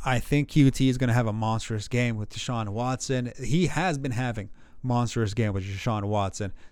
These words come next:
The Bengals defense is maybe not that bad compared to last week, but it's not gonna be anything like it was last week. Last week, the Bengals had something to play for in a divisional game against a team they, they just do not like.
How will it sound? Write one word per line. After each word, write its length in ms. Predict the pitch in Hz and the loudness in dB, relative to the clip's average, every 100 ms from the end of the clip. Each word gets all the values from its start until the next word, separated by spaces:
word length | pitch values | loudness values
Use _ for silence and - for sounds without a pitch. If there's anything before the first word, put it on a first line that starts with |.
| - | -4
The 120 | 123 | -2
Bengals 240 | 139 135 | 0 0
defense 400 | 143 131 131 120 | 2 2 0 -2
is 380 | 120 139 131 - - - - - | -2 2 0 -2 -12 -18 -20 -10
maybe 260 | 220 226 185 | -4 0 2
not 220 | 165 156 | 4 4
that 200 | 156 127 | 2 4
bad 360 | 135 170 160 170 | 4 4 4 0
compared 340 | - 135 127 117 | -6 0 2 2
to 60 | 110 | 2
last 360 | 123 135 - | 2 2 0
week, 280 | 123 127 - 113 - | 0 0 -2 -2 0
but 220 | 123 127 | 0 -2
it's 180 | 127 - | -6 -2
not 200 | 139 135 | 0 0
gonna 160 | 127 | -2
be 200 | 123 117 - | -2 -4 -4
anything 500 | 143 147 123 120 92 - - - - | -2 0 0 -4 -6 -10 -18 -20 -6
like 180 | 113 - | -4 0
it 60 | 110 | 2
was 220 | 107 98 | 0 0
last 260 | 101 95 - | 0 0 -2
week. 180 | 95 | -2
Last 280 | 120 123 - | 0 0 0
week, 120 | 120 - | -2 -2
the 60 | |
Bengals 300 | 113 110 104 | -2 -2 2
had 160 | 110 - | 2 0
something 260 | 110 101 95 | -4 -4 -6
to 60 | |
play 220 | - 110 | -4 -4
for 320 | 101 110 104 95 - - - | -2 -4 -4 -6 -12 -16 -8
in 120 | 104 | -6
a 60 | 101 | -4
divisional 520 | 101 120 110 117 107 | -2 -2 0 -2 -2
game 240 | 113 110 | -2 -2
against 240 | 107 117 107 | -2 -4 -4
a 40 | |
team 200 | - 170 | -2 0
they, 220 | 143 131 | 2 2
they 220 | 120 151 147 | 0 0 0
just 180 | 110 | -2
do 100 | 110 | -2
not 220 | 107 104 92 | -2 -2 -2
like. 300 | 92 90 | -6 -4